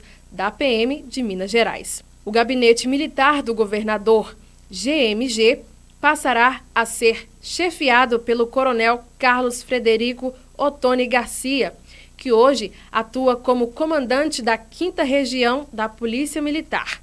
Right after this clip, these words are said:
com sede em Uberaba, no Triângulo Mineiro. Já o Corpo de Bombeiros Militar de Minas Gerais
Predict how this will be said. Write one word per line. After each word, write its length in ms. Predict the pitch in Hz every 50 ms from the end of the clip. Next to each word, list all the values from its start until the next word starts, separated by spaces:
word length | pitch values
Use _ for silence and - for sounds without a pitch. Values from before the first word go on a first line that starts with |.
| _ -
com 200 | - 311 320 285
sede 500 | - - 254 240 262 277 262 269 277 - -
em 240 | 233 240 240 226 -
Uberaba, 720 | - 247 311 277 330 285 254 240 233 233 233 220 - 170 - - _ _ _ -
no 140 | 233 269
Triângulo 540 | 269 285 254 254 233 226 233 226 240 247 247
Mineiro. 500 | 247 254 247 226 208 185 175 170 170 - - - - - - -
Já 320 | - 214 202 247 247 277 285
o 80 | 285
Corpo 440 | 277 - 240 233 247 240 - - 233
de 120 | 190 220
Bombeiros 680 | 208 208 220 214 202 190 220 240 254 254 208 196 190 196
Militar 560 | 208 202 196 202 196 - 226 233 254 233 240
de 80 | 208
Minas 240 | 196 196 190 196 196
Gerais 500 | 185 214 208 208 220 247 254 226 220 -